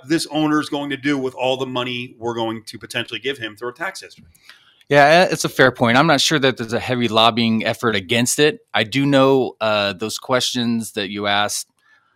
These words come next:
Speaker 2: I don't know if they're gonna get in specifics about players and, and farm teams and things like that. But,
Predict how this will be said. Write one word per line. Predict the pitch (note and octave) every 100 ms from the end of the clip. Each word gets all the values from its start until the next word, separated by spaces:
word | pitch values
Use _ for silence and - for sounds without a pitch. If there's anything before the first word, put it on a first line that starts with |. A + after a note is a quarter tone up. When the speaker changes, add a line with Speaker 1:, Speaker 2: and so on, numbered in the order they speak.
| _
Speaker 2:
I | B2+
don't | A2+
know | F#2+ F#2+
if |
they're | -
gonna | G#2 G#2
get | F#2+ F2
in |
specifics | - - - G2 G2+ - G2
about | F#2+ F#2+ F#2+ - _ _
players | - B2 G#2 G2 F2
and, | F#2+ F2+
and | F#2+
farm | - A2+ G#2
teams | - G2+ G2 G2
and | F#2+
things | G#2 F#2+
like | F#2
that. | A2 G2+ E2
But, | F2+